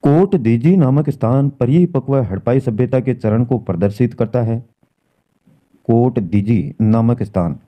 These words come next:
परिपक्व हड़प्पाई सभ्यता के चरण को प्रदर्शित करता है।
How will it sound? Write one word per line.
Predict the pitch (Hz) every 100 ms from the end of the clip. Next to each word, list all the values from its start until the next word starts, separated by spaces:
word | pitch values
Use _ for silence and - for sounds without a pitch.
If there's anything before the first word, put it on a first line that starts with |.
| _ -
परिपक्व | 123 147 151 - - 113
हड़प्पाई | 120 110 92 - 110
सभ्यता | 113 95 101 101 98
के | 107
चरण | 104 87 85
को | 82 107 160 - _ _ _ -
प्रदर्शित | 147 147 156 143
करता | 107 101 90
है। | 80 71